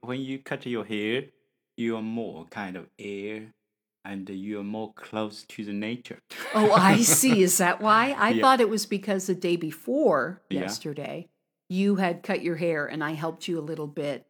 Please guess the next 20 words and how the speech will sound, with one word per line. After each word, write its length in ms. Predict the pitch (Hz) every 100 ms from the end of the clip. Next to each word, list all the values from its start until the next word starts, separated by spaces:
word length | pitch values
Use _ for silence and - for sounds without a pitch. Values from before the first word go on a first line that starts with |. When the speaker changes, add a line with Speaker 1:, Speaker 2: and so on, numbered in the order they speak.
| _
Speaker 2:
and 380 | 156 151 151 -
then 240 | 151 170 175
you 80 | 170
looked 320 | 156 160 180
in 140 | 160
the 60 | 156 156
mirror 400 | 160 156 139 123 -
and 120 | 156
you 80 | 160
thought 260 | 165 143 143
you 60 |
looked 240 | 160 156 -
like 200 | 143 143
an 100 | 143
idiot. 560 | 139 170 127 - - _ _ _ _ _
So 200 | - 185
you 140 | 170 175
<laughs> 140 | 147
decided, 680 | - - - 202 185 220 196
"I'll 200 | 202 185